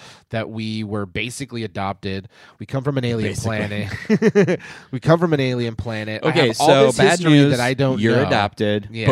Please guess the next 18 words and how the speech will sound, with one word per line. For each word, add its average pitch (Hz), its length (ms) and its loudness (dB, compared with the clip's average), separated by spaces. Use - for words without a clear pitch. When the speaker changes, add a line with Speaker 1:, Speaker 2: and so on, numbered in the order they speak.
Speaker 2:
but - 80 -12
wait, 120 320 0
it 101 200 -10
gets 117 260 -6
Speaker 1:
It - 40 -4
Speaker 2:
worse. 92 320 -2
Speaker 1:
gets 135 240 2
Speaker 2:
<laughs> 147 120 2
Speaker 1:
worse. 131 440 2
Speaker 2:
Not 151 200 2
even 151 280 -2
from 170 320 0
this 170 240 0
planet. 107 540 -6
Speaker 1:
Um, 135 520 -2
yeah, 180 280 2
totally 196 460 2
though. 98 340 -2